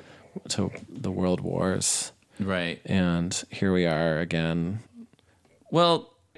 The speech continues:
Speaker 2: I'll just bring up the, the, the fascinating th-, thing to me for people that might be listening to this internationally, that L A is not really built on a grid,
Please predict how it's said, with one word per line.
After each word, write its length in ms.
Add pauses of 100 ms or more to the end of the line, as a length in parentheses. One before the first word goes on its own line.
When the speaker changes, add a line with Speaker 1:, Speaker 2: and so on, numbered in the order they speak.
(320)
Speaker 2:
I'll 160
just 200
bring 200
up 140
the, 100
the, 280
the 180
fascinating 520
th-, 200
thing 220
to 120
me 320
for 160
people 300
that 160
might 200
be 100
listening 280
to 60
this 140
internationally, 920 (540)
that 180
L 220
A 60
is 120
not 240
really 220
built 280
on 100
a 60
grid, 540